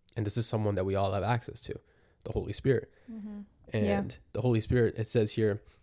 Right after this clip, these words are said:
Speaker 1: "But the advocate, the Holy One, which the Father will send in my name, will teach you all things and will remind you of everything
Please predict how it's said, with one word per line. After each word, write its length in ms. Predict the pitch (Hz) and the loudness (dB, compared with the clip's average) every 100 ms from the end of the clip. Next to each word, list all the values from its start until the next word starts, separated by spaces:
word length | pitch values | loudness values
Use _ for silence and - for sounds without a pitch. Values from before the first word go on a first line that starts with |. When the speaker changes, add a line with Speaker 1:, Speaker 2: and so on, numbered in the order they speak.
| _ - | _ -4
Speaker 1:
"But 140 | 113 | 0
the 120 | 113 | 2
advocate, 640 | 117 135 135 - 110 107 - _ _ _ _ - | 4 4 0 2 2 2 -6 _ _ _ _ -4
the 100 | 113 | 0
Holy 320 | 123 123 104 | 2 4 2
One, 340 | 98 98 117 - _ _ _ _ - _ | -2 -2 -2 -4 _ _ _ _ -20 _
which 200 | - 120 | 0 2
the 80 | - | 0
Father 340 | - 110 127 139 | 0 0 2 2
will 140 | 120 | 2
send 320 | - - 120 | 0 2 2
in 80 | 117 | 4
my 180 | 110 117 | 4 4
name, 340 | 107 92 101 - _ _ _ _ | 2 0 -4 -10 _ _ _ _
will 100 | 123 | -2
teach 260 | 113 127 117 | 2 0 2
you 120 | 123 | 2
all 140 | 113 110 | 2 2
things 460 | 98 98 101 - - _ _ - | 0 0 -2 -8 -14 _ _ -4
and 120 | 107 | -2
will 100 | 101 | 2
remind 480 | 101 101 104 107 101 | 2 2 2 0 0
you 240 | 98 95 - - | -2 -6 -10 -10
of 120 | 117 - | -10 -8
everything 640 | 110 110 107 107 98 101 | -4 -2 -2 -2 -6 -6